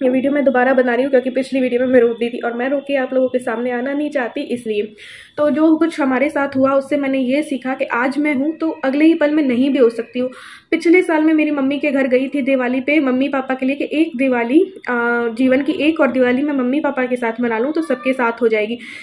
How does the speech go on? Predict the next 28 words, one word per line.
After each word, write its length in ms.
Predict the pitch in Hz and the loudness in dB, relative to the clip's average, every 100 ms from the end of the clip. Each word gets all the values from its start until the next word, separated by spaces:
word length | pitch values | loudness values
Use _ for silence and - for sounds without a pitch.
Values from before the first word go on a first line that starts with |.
| 240 | -2
मुझे 240 | 269 311 359 | 2 6 6
नहीं 180 | 359 359 | 4 2
पता 300 | 320 311 302 | 0 -2 -2
था 180 | 311 | -2
कि 400 | 311 320 320 - _ _ _ _ - 226 | 0 0 -2 -4 _ _ _ _ -14 -4
ये 120 | 285 339 | 2 4
हो 140 | 349 | 4
जाएगा। 400 | 330 320 311 320 - _ | 4 4 4 -2 -6 _
एक 100 | 311 320 | -6 -6
इतना 300 | 320 302 320 | -2 0 2
जवान 420 | 277 262 294 320 | 2 0 2 2
बंदा 280 | 277 262 302 | 2 0 0
हमारे 360 | 302 269 269 | 0 -2 -2
घर 160 | 269 254 | 0 0
का, 100 | 285 294 - - 269 | 0 -4 -8 -6 -4
अ, 120 | 262 277 | -4 -8
एकदम 360 | 247 320 349 | -6 -2 -2
से 140 | 330 339 | -2 -4
पाँच 400 | - 302 370 339 | -2 -2 -2 -2
मिनट 280 | 359 339 | -2 -4
के 60 | 359 | 0
अंदर, 300 | 339 370 339 - - - - | 2 2 0 -6 -18 -20 -4
अ, 60 | 277 285 262 - _ _ _ _ _ _ - | 0 0 -2 -8 _ _ _ _ _ _ -4
हमें 140 | 240 | -2
छोड़ 260 | 240 277 311 | -2 0 2
के 100 | 311 | 2
चला 200 | 311 302 | 2 0
जाएगा। 300 | 302 302 311 | 2 4 2